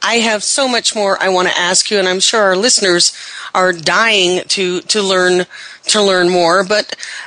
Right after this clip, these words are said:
um, on the subject you were just talking about, if, let's say, the government and public will of Thailand did step in,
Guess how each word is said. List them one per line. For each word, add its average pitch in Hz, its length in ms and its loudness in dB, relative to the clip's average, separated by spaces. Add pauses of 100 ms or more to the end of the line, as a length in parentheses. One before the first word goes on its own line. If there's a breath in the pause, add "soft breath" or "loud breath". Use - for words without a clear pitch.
(160)
um, 202 300 2
on 262 180 4
the 302 200 2 (600)
subject 262 440 0
you 254 60 2
were 233 80 0
just 226 200 0
talking 180 360 0
about, 151 340 0 (500 loud breath)
if, - 440 -2
let's 247 260 -2
say, 214 240 2
the 208 140 -2
government 185 580 -2
and 202 160 -2
public 208 400 -4
will 190 280 2
of 190 120 -4
Thailand 190 500 0
did 247 200 0
step - 320 0
in, 180 280 0